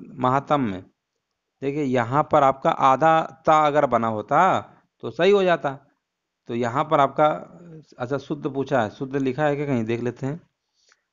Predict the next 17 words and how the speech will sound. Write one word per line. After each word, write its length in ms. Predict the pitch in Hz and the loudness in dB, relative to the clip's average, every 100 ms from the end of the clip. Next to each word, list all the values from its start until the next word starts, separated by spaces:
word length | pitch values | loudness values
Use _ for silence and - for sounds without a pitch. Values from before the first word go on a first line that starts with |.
| _ | _
आधा 440 | 131 123 120 139 151 | -2 0 2 2 0
ता 300 | 151 147 156 | 2 2 2
और 220 | - 143 | 2 2
आधा 280 | 131 123 135 | 4 2 0
माँ 200 | 127 117 101 | 0 -2 -4
कहाँ 220 | 123 123 | -4 -2
लिखा 240 | 120 117 | -4 -6
हुआ 220 | 110 107 110 | -8 -8 -10
है, 120 | 107 _ _ _ _ _ _ _ _ _ _ _ - - | -12 _ _ _ _ _ _ _ _ _ _ _ -20 -14
अच्छा 260 | 113 - | -10 -6
ये 180 | 107 107 | -4 -4
बी 220 | 101 131 135 | -2 0 0
नंबर 280 | 110 98 | 0 -2
होगा, 280 | 90 92 95 _ _ _ _ _ | -2 -6 -10 _ _ _ _ _
बी 200 | 110 160 | 0 0
नंबर 300 | 175 175 175 | 2 2 2
होगा, 240 | 156 117 | 4 2